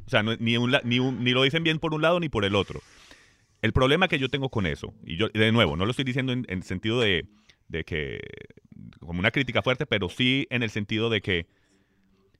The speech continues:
estamos diciendo, hablando todas estas cosas en hebreo que nadie está entendiendo.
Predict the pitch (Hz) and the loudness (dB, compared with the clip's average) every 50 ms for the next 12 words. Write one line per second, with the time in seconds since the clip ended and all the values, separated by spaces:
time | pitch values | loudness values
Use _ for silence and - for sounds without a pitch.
0 | _ _ _ _ - - - - 151 180 175 160 151 135 143 143 147 127 131 131 | _ _ _ _ -10 -4 0 2 2 2 4 2 4 2 2 2 2 2 2 4
1 | 143 160 170 170 - 170 156 151 147 135 - 143 - 151 147 151 139 135 113 107 | 2 2 2 0 0 0 0 0 0 0 -2 -4 -4 -4 -4 -4 -2 0 0 0
2 | 101 98 110 110 117 127 135 131 - _ - 127 120 131 151 180 190 196 185 - | 2 4 4 4 4 4 0 -4 -8 _ -2 -2 2 4 4 2 4 2 0 2
3 | 190 185 175 - 180 175 175 185 208 226 190 107 76 65 58 | 0 0 2 2 2 2 2 2 2 2 0 0 -4 -6 -8